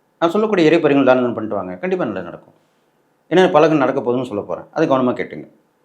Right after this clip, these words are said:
அப்போ உங்க ராசிக்கு இரண்டாம் இடத்துல சனி பகவான் போயிட்டனால அது குருவோட வீடு, அது குரு, குருன்ற தனகாரகன்.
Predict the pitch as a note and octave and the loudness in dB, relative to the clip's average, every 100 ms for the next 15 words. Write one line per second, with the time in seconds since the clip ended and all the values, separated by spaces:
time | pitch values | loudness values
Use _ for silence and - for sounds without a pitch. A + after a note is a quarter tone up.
0 | _ _ _ _ _ _ - G3+ G#3 A#2 | _ _ _ _ _ _ -6 2 4 4
1 | B2+ - _ _ _ _ _ _ _ _ | 0 -8 _ _ _ _ _ _ _ _
2 | _ _ _ _ _ F3+ F#3 F#3 F#3+ G3+ | _ _ _ _ _ 2 6 6 4 2
3 | D#3 E3+ D#3+ C#3 B2+ A2 G2 F#2+ - _ | 2 4 2 0 2 2 2 0 -6 _
4 | _ _ _ _ _ _ - C3+ A#2+ A2 | _ _ _ _ _ _ -6 -2 0 0
5 | G#2 G#2+ A2 A#2+ A2 G#2 G#2 F2 - - | -2 -6 -6 -6 -4 -4 -4 -4 -6 -16
6 | _ _ _ _ _ _ _ D3 D3+ C#3 | _ _ _ _ _ _ _ 0 2 4
7 | D3+ B2+ F#2 F2 - _ - D3+ A#3+ A#3+ | 6 4 2 -6 -12 _ -6 0 0 -2
8 | - _ C#3+ B2 A2 - F3+ F3+ F3 B2 | -14 _ -6 -2 -2 2 4 4 4 2
9 | B2 G2 E2+ E2+ | 2 2 0 -10